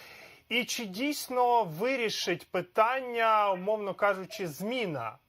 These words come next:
ось, е, наприклад, керівництва, так? Е, ви говорите про те, що генералів потрібно змінити на більш, е, нових людей, загартованих боєм, ті, які,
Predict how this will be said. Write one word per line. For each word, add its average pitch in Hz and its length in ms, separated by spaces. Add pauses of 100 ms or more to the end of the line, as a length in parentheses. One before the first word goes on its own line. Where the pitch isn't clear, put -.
(140)
ось, - 460
е, 135 260
наприклад, 160 640
керівництва, 180 1160
так? 214 520
Е, 160 40 (320)
ви 175 160
говорите 165 500
про 151 180
те, 165 180
що 151 240
генералів 175 600
потрібно 165 720 (300)
змінити 190 600
на 160 180
більш, 190 760
е, 135 460 (160)
нових 190 480
людей, 185 580 (120)
загартованих 175 840
боєм, 202 480
ті, - 160
які, 202 480